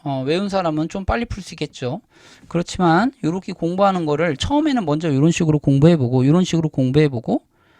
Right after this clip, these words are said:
어, 요거 바로 여기다가 X를 곱하는 거예요. 이 엑스. 여기다가 Y를 곱하는 거예요. 여기다 X 곱하고 여기다 Y 곱해요.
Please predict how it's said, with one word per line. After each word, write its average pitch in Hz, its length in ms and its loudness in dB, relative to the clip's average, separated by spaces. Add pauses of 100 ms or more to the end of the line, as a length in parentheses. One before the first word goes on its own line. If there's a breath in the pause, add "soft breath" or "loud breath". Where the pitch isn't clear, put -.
(420 soft breath)
어, 120 280 -4 (1300)
요거 143 120 0
바로 135 380 -2 (840)
여기다가 147 720 -2 (240)
X를 202 380 -4
곱하는 139 380 -6
거예요. 123 320 -4 (100)
이 135 160 -6
엑스. - 380 -10 (960 soft breath)
여기다가 151 680 0 (200)
Y를 170 340 0
곱하는 127 400 -6
거예요. 113 260 -14 (800 soft breath)
여기다 147 200 2
X 127 260 -4
곱하고 156 400 -2
여기다 135 240 0
Y 127 180 -2
곱해요. 120 340 -8